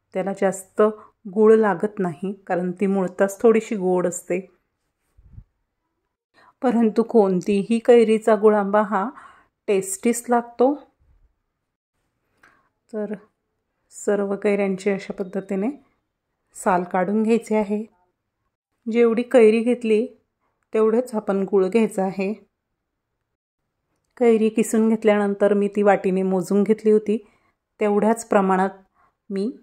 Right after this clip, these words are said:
गूळ घेत आहे. तो सुद्धा अशा पद्धतीने कापून घ्यायचा आहे, जेणेकरून तो पटकन विरघळेल. कैरीचे अशा किसणीच्या साहाय्याने किसून घ्यायचे आहे.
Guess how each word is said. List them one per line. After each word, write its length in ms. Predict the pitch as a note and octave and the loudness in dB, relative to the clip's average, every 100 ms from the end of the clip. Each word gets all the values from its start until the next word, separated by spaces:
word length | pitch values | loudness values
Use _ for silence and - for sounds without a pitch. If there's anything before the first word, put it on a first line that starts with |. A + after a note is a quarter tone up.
| G3+ | 2
गूळ 240 | A3 G#3 | 6 6
घेत 260 | F#3+ A3 G#3 | 6 2 0
आहे. 220 | G3 G#3 | -2 -2
तो 380 | G#3 _ - G3+ | -6 _ -4 -4
सुद्धा 380 | G3+ F3 G#3 | -4 -4 0
अशा 220 | G3+ G3 G3+ | 0 0 -2
पद्धतीने 560 | G3 F#3 F#3+ G3 G3+ | -4 -4 -4 -2 -2
कापून 440 | A#3+ G#3 - G3 G3+ | 0 -2 0 -2 0
घ्यायचा 300 | G#3 G3+ G#3 | -2 0 0
आहे, 120 | G#3+ | 2
जेणेकरून 580 | G#3 G3 F#3+ G3 G3 G3 | 2 0 0 -2 -2 -2
तो 120 | G#3+ | -4
पटकन 500 | G#3+ G3 - G#3+ G#3+ | -2 -2 0 0 2
विरघळेल. 580 | A3 A3 G#3+ A3 B3+ D4 _ _ _ _ _ _ _ _ _ _ _ _ _ _ _ _ _ _ _ _ _ _ _ _ _ _ | 4 6 6 4 2 0 _ _ _ _ _ _ _ _ _ _ _ _ _ _ _ _ _ _ _ _ _ _ _ _ _ _
कैरीचे 640 | A#3+ B3 B3 B3+ A#3 F#3+ - | 2 2 4 2 2 0 -2
अशा 240 | G#3 - | -6 -2
किसणीच्या 540 | G3+ F#3+ - G#3 G#3 G#3+ | -4 -6 -4 -2 0 -2
साहाय्याने 520 | G#3+ G3 G3+ G3+ F#3 F#3+ _ _ _ _ _ | -2 -2 -2 -4 -6 -8 _ _ _ _ _
किसून 340 | - - A#3 | -20 -6 0
घ्यायचे 340 | A#3 A3+ A3+ G#3 | 2 2 2 -4
आहे. 320 | G3 F3+ F#3 | -4 -4 -6